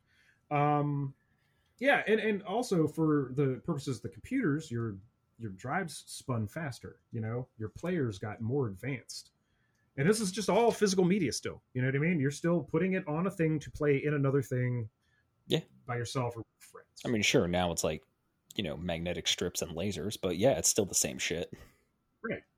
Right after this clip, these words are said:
Speaker 1: Because at the time, it, it still took fucking forever to download a stepped-on M P three over dial-up.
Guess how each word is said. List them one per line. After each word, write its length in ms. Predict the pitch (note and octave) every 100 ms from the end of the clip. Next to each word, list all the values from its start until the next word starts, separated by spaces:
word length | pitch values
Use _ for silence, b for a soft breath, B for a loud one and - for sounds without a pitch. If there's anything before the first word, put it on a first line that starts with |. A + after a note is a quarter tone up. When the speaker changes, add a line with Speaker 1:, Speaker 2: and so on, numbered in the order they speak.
| _ _ -
Speaker 1:
Because 280 | G3+ A#3 G3
at 200 | G#3 G#3
the 120 | D#3+
time, 520 | - G#3+ B3 C#3 A#2+
it, 140 | D#3 E3+ D#3+
it 120 | D#3+ -
still 240 | - F#3+
took 240 | F#3 F#3
fucking 320 | - D3 D3+ D3
forever 460 | B2+ A#2 B2+ B2+
to 80 | D3
download 480 | B2+ A#2 A2+ A#2 A#2
a 40 | C#3
stepped-on 480 | - A#2+ - A2
M 100 | G#2+
P 140 | G#2+ A2+
three 240 | - G#2+
over 140 | G#2 A#2
dial-up. 400 | D3 C3 G2 -